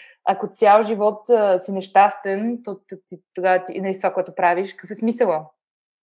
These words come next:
От, без значение на колко си години. Така че бих, а, бих, мога да споделям само личния си опит, мога да насърчавам хора да, а,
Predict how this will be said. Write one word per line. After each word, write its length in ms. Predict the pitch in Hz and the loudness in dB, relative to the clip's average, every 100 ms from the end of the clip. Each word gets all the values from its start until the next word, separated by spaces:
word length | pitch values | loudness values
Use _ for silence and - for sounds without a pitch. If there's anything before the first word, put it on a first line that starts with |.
| _ - | _ -16
От, 140 | 196 - | -16 -10
без 220 | 190 185 185 | -2 2 2
значение 220 | 190 208 | 0 -2
на 80 | 196 | 0
колко 180 | 180 - | -4 -4
си 100 | 165 | -12
години. 340 | 160 170 190 _ - - - _ _ _ | -12 -12 -12 _ -20 -20 -20 _ _ _
Така 240 | - 262 269 | 0 4 4
че 120 | 294 | 2
бих, 360 | 233 294 - 311 | -2 -2 -4 0
а, 300 | 320 294 247 165 151 | 4 4 2 -4 -4
бих, 180 | 254 277 | -4 0
мога 340 | 269 254 302 | 6 8 8
да 80 | 285 | 2
споделям 400 | - 254 254 247 | 4 6 6 6
само 260 | 240 240 | 4 4
личния 240 | 254 247 262 | 0 -4 -2
си 140 | 247 | 2
опит, 280 | 240 269 226 | 2 2 -2
мога 220 | 208 208 | 0 0
да 180 | 208 208 | 0 0
насърчавам 680 | 196 190 190 - 190 202 233 | -2 -6 -10 0 2 4 4
хора 320 | 240 233 240 196 | 4 6 4 2
да, 160 | 214 233 | 2 4
а, 680 | 233 220 208 220 220 214 | 4 2 -2 -2 -2 -4